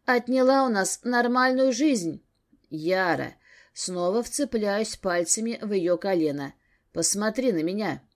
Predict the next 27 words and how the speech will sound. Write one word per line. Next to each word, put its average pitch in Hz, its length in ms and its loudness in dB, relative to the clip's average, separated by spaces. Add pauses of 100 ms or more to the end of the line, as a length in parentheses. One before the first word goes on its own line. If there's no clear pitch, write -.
(500)
Она 240 320 -2
шипит, 170 420 -4
как - 240 -2
кошка, 214 500 -4 (300)
из 202 320 -4
изумрудных 214 720 0
глаз 220 460 0
сыплются 185 600 -2
искры. 170 640 -2 (440)
На 156 120 -8
этот 160 220 -2
раз 214 320 -2
не 269 140 0
реагирую, 196 720 0 (140)
не 170 160 -6
убираю 170 560 0
руку. 151 440 -6 (500)
«Услышь 202 720 0
меня, 175 400 -4 (380)
я 214 200 0
не 220 100 0
отвечаю 220 720 2
за 190 180 -2
низкий 180 400 -4
поступок 226 720 -2
своего 202 440 0
отца. 170 640 -4